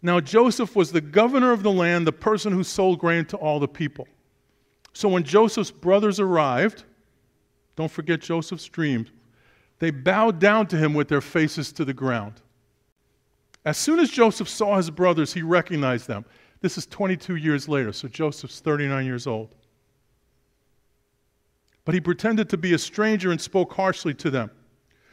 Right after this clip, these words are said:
'Where do you come from?' he asked. 'From the land of Canaan,' they replied, 'to buy food.' Although Joseph recognized his brothers, they did not recognize him."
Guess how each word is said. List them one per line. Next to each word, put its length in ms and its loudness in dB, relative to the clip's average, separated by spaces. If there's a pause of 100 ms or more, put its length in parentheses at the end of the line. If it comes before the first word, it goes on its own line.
(500)
'Where 220 8
do 60 6
you 100 2
come 240 4
from?' 240 0
he 120 2
asked. 420 -8 (120)
'From 160 -6
the 80 0
land 240 0
of 140 -2
Canaan,' 340 0
they 100 0
replied, 440 -2
'to 60 -4
buy 200 -2
food.' 480 -4 (1120)
Although 240 2
Joseph 520 0
recognized 640 -2
his 160 -4
brothers, 540 -2
they 320 0
did 240 0
not 340 -4
recognize 760 -4
him." 400 -4